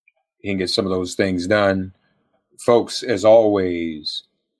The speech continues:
get in touch with everyone you know in Georgia. And if you don't know anybody, get in touch with someone who knows someone in Georgia. And I'm hearing, um,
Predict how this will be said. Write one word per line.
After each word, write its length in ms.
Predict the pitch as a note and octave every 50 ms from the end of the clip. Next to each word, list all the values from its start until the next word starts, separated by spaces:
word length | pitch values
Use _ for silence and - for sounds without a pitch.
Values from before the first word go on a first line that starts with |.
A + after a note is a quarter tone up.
| _ _ _ _ - D#2+
get 260 | F2 A2+ B2 C3 C3+ - - -
in 240 | C3+ G2 F#2 F2+
touch 520 | E2+ - - - A#2 G#2+ G#2+ - - - -
with 240 | G2 F2 D#2+ D#2+ E2+ - -
everyone 720 | A#2 A2+ A#2 A2+ A#2 A#2 G#2+ G2+ G2 G2 G#2 G2+ F#2+ F#2
you 180 | F#2+ G2 G2
know 300 | F#2 F#2 F#2+ F#2 F2+ F#2
in 220 | G2 F#2 F2+ F2 E2
Georgia. 440 | F2+ F2+ D#2+ D#2 C#2 - - D#2+
And 140 | E2 E2 E2
if 80 | D#2 F2
you 100 | B2 C3+
don't 180 | C3+ B2 B2
know 140 | B2 A#2+ A#2
anybody, 380 | A2+ A2 G#2 A2 G#2 G2+ F#2+ F#2
get 180 | F#2 A2+ A2+
in 80 | G#2+ F#2
touch 220 | - A2+ G2 -
with 100 | F#2+ G2 F#2+
someone 440 | - A2 G2 F#2+ F#2 F#2 F2+ F2+ F2+
who 120 | G2 G2+
knows 460 | G2+ G2+ A2 A#2 B2+ A#2 G#2+ F#2+ -
someone 480 | - G#2+ F#2 F2 F2 E2 D#2 D2+ D2 - _ _ _ - _ _ - - - - - - -
in 160 | F2 F2 E2+
Georgia. 320 | F2 F2 E2 D#2+ D2+ -
And 100 | E2 E2+
I'm 180 | A2 C3+ D3 A#2+
hearing, 440 | G2 A#2+ D3+ D#3 B2+ G#2+ F2+ D#2+ - - _ _ - - - - - - - - - - - - -
um, 500 | F2 E2+ E2+ E2 D#2+ D#2 D2+ D2+ D2 D2+